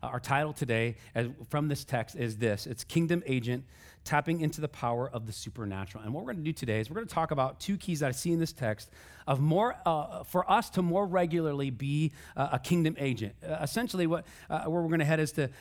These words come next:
uh, be part of and all up in the unlikely. How do we, how do we get to or position ourselves to be all up in where we see more miraculous things, more supernatural things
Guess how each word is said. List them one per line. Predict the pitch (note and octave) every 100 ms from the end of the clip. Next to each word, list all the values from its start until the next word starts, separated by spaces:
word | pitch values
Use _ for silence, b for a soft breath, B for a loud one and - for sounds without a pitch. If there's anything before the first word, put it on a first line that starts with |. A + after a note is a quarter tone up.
| B
uh, | E3 -
be | B2+ F#3+
part | - E3+ G3+
of | E3+ E3+ E3
and | D#3 -
all | D3+ F#3 G#3+
up | G#3 -
in | E3+ E3
the | E3
unlikely. | C#3 C3+ A#2+ A#2
How | F#2+ G3+
do | C4+
we, | B3 - B
how | F3+
do | A3+
we | G3
get | G3+ -
to | G3
or | E3+
position | - D3 G3 A3
ourselves | F#3+ - D#3 D3 D3
to | D#3+
be | B2+ G3+ A#3 B B F3
all | G3+
up | B3
in | G#3 F#3
where | F3+
we | F#3+
see | - - A3+ B3+
more | A3+ A3+
miraculous | G#3+ F#3 E3+ F#3+ F3+ -
things, | D3+ C3+ - B -
more | F#3+
supernatural | - A#3 A#3+ A3+ G3+ G3+ G3+
things | E3 B2+ C3 C#3+